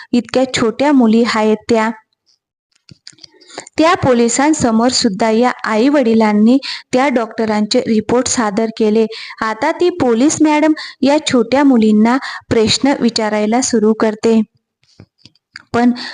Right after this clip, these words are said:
मित्र आणि मैत्रिणींनो, इतके लहान मुलं मुली त्या पोलिसांचे कपडे बघूनच आधीच किती घाबरतात,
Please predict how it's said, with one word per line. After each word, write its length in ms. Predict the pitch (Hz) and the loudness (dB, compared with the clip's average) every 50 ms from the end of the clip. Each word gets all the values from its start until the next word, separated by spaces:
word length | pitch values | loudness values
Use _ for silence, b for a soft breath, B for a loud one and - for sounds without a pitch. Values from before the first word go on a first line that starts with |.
| B B | B B
मित्र 340 | 240 233 233 226 - - 311 | 0 0 0 -2 -2 -2 0
आणि 300 | 330 330 330 311 330 339 | 2 2 4 4 4 4
मैत्रिणींनो, 840 | 330 285 240 226 - - - 220 220 220 220 214 214 220 254 277 262 262 B B B B B | 4 4 2 0 -2 -2 0 2 2 4 4 4 4 4 4 2 0 -4 B B B B B
इतके 400 | 233 226 - - - 302 320 320 | -2 -2 -2 -2 0 2 2 2
लहान 280 | 302 262 285 311 320 320 | 2 2 2 2 4 4
मुलं 340 | 294 254 220 220 233 269 | 4 4 4 4 2 2
मुली 340 | 294 269 262 226 208 220 220 B B B B B _ | 4 2 2 2 2 2 0 B B B B B _
त्या 140 | - 247 294 | 0 0 0
पोलिसांचे 760 | 294 - 262 226 220 233 233 - - 220 208 208 - 254 247 | 0 0 -2 0 0 0 0 0 0 0 0 0 0 0 -2
कपडे 400 | 254 - 220 - - 233 247 262 | -2 -4 -6 -4 0 0 2 2
बघूनच 580 | 226 233 226 202 220 220 220 226 277 277 277 B B B B - | 2 0 -2 0 0 0 2 2 0 -2 -4 B B B B -4
आधीच 380 | 214 226 214 202 240 277 262 - | -4 -2 -2 0 0 0 0 0
किती 280 | - 233 233 294 339 | -2 -2 0 2 0
घाबरतात, 680 | 349 349 302 254 247 226 240 226 220 226 - 233 233 233 | 0 0 0 -2 0 0 0 -2 -2 -2 -2 0 0 -2